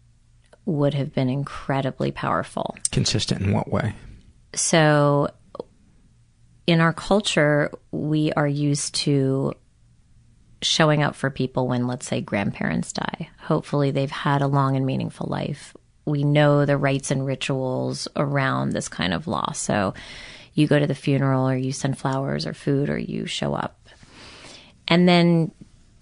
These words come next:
Speaker 1: unless that person was incredibly connected to that grandparent, let's say, people don't really ask about it a month later or three
Speaker 2: Mm.
Speaker 1: months later, definitely not a year later.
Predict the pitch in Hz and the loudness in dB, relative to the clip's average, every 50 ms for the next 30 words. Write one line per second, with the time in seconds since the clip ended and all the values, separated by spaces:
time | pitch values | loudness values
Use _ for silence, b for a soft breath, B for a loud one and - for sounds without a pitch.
0 | - - - 170 170 160 170 175 185 - - - 151 151 - - - 165 160 151 | -8 -2 2 2 4 6 6 6 4 4 4 4 4 4 4 2 2 2 4 2
1 | - - 151 143 143 135 139 139 131 - - 147 139 139 - - - - 165 156 | 2 0 2 2 2 2 2 0 0 0 0 -2 -2 -2 -4 -6 -4 0 2 2
2 | 156 151 147 151 151 143 139 139 139 135 127 131 139 - - - - - - - | 4 2 2 2 2 2 2 4 2 2 2 0 -2 -4 -6 -12 -20 -20 -16 -6
3 | - - 151 143 139 127 135 - - 135 131 - - 139 127 - 80 85 - - | -2 0 2 2 2 2 0 -2 -2 -4 -4 -2 -2 -2 -2 0 0 -2 -4 -6
4 | - - - - - 127 123 123 131 - - 78 - - - - 156 - - - | -10 -20 -10 -6 -2 -2 -2 -2 -4 -4 -6 -6 -4 -4 -4 -6 -6 -6 -6 -4
5 | 131 131 131 135 151 - - - - - - - _ _ _ _ _ _ _ _ | -2 0 0 0 -2 -4 -6 -10 -18 -20 -20 -20 _ _ _ _ _ _ _ _
6 | _ _ _ - _ - - _ - - - - - 185 - 202 190 180 170 175 | _ _ _ -20 _ -20 -20 _ -14 -12 -8 -6 -4 0 2 2 4 4 4 4
7 | 170 160 156 147 156 165 - - - - - 67 78 82 82 - - 123 - - | 4 4 4 2 2 0 -2 -4 -4 -2 -2 -2 -2 -2 -2 -2 -2 -4 -4 -6
8 | - - 98 92 76 69 - - - - - 139 131 113 110 104 110 107 110 98 | -6 -4 -4 -4 -2 -4 -4 -6 -6 -4 -4 -2 -2 0 0 0 0 0 0 -2
9 | - - - - 139 - - 110 - - 113 107 - - - 92 - - - - | -4 -4 -4 -4 -4 -4 -4 -4 -2 -2 -2 -2 -2 -4 -4 -4 -2 -4 -4 -4
10 | - 98 113 127 131 - - - - - - - 78 - 160 | -4 -2 -2 0 0 -2 -2 -4 -6 -6 -4 -2 -2 -4 -4